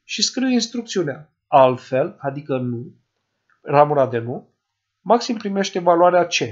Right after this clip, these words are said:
După care afișez maximul și ne oprim.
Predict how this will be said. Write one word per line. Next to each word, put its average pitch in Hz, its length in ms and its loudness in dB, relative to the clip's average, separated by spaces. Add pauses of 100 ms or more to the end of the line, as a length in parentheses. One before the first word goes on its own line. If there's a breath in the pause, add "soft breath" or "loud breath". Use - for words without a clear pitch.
(1400)
După 277 360 2
care 190 640 4 (320)
afișez 214 580 2
maximul 185 760 0 (640)
și - 200 -10
ne 233 140 4
oprim. 185 640 0